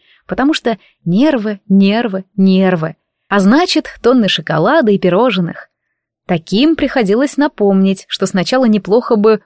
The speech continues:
пропить антидот и вывести токсины. Местные вариации антигистаминов. А потом сессия закончилась.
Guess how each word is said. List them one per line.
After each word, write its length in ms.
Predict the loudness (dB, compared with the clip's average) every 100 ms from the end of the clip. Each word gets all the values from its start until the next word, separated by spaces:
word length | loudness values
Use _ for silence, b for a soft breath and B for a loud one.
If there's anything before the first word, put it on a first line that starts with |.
| -6
пропить 360 | -4 -2 -2
антидот 540 | 0 0 0 0 0 -2
и 40 |
вывести 440 | -2 0 0 -2 -4
токсины. 580 | -4 -4 -6 -6 -8 -18 _ _ _ _
Местные 380 | -2 0 0 0
вариации 460 | 2 0 0 0 0
антигистаминов. 960 | 0 -2 -2 -2 0 0 -2 -8 -16 _ _ _ _ _ _ _ _ _
А 100 | -4
потом 460 | -2 -2 0 0 0
сессия 480 | -2 -2 -2 -4
закончилась. 800 | -4 -6 -6 -8 -8 -12 -12 -14